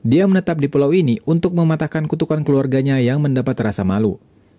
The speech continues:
karena leluhur mereka disebut sebagai si pembohong. Hawker, pemilik dari Chow Chow, membuka toko hewan di Orange Town. Victoria Sindri meninggal dalam insiden yang tragis.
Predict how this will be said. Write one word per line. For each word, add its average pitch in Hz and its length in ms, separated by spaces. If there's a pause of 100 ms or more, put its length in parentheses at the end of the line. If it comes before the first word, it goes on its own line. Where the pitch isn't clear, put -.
(160)
karena 196 320
leluhur 143 400
mereka 135 320
disebut 120 400
sebagai 98 320
si 127 240
pembohong. 90 560 (240)
Hawker, 156 400 (240)
pemilik 185 320
dari 139 240
Chow 123 160
Chow, 131 320 (240)
membuka 160 320
toko 160 240
hewan 139 320
di 117 160
Orange 95 400
Town. 92 320 (240)
Victoria 196 480
Sindri 170 400
meninggal 131 400
dalam 110 240
insiden 104 400
yang 87 160
tragis. 98 640